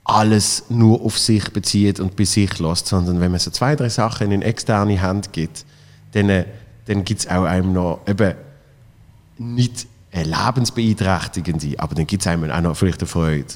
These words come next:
oder vielleicht einmal ein bisschen, äh, einen negativen Touch von eben so, ah shit, jetzt haben wir vier null verloren. Mm. Aber, aber irgendwie habe ich, ich romantisiere das dann. Ich finde dann auch irgendwie den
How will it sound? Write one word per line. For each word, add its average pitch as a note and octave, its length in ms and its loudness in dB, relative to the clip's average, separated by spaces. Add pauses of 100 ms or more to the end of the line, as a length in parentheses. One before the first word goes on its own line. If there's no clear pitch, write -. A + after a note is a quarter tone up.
oder E2+ 180 -4
vielleicht E2+ 320 -4
einmal E2+ 180 2
ein E2 60 2
bisschen, D#2+ 360 -2 (640)
äh, D#2+ 420 -2 (1040)
einen G2 120 2
negativen F#2+ 1040 2
Touch - 400 0
von F2 120 0
eben E2+ 100 -2
so, F2 100 -4
ah D2+ 180 -4
shit, - 280 -2
jetzt - 120 -8
haben C#2 120 -2
wir D2 40 -2
vier D2 240 -2
null C#2+ 160 -2
verloren. C#2+ 920 -2
Mm. B1 40 -6 (120)
Aber, G2+ 260 4 (240)
aber A2+ 220 0
irgendwie C3+ 380 8 (320)
habe A2 200 2
ich, A#2+ 220 0
ich B2+ 180 -2
romantisiere G#2+ 600 2
das G#2+ 180 -2
dann. E2 220 -4
Ich E2+ 100 -8
finde F#2 240 -6
dann F2+ 100 -8
auch F2 100 -4
irgendwie F2 280 -4
den D#2+ 140 -4